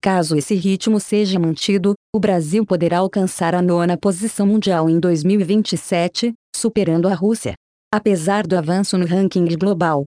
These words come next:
o país ainda enfrenta desafios quando o critério analisado é a renda por habitante.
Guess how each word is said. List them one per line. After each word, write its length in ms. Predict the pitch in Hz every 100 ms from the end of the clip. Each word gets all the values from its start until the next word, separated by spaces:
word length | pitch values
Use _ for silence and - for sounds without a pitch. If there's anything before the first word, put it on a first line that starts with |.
| -
o 40 |
país 360 | 202 156 165 165
ainda 300 | 160 170 175
enfrenta 440 | 170 185 175 190
desafios 680 | 180 190 190 175 214 220 -
quando 220 | - 170
o 80 | 160
critério 440 | 180 202 180 175 160
analisado 600 | 151 143 135 170 202 190
é 80 | 208
a 20 |
renda 340 | 180 185 185
por 160 | 180 180
habitante. 600 | 175 202 165 104 -